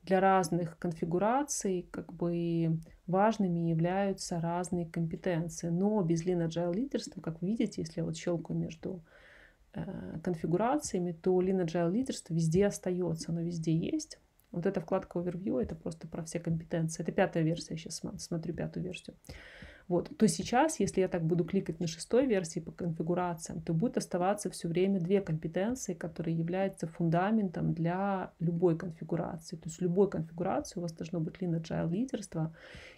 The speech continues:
и, э, культура, э, неприве-, неприме-, <laughs> культура непрерывного обучения.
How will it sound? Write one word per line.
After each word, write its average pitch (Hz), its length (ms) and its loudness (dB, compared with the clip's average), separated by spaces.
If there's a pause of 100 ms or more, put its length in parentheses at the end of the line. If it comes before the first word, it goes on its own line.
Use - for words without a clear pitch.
(160)
и, 196 460 2
э, 170 440 -2
культура, 180 760 2
э, 190 400 -4
неприве-, 170 500 0
неприме-, 180 540 0 (280)
<laughs> - 300 -14
культура 185 380 0
непрерывного 170 680 2
обучения. 170 680 0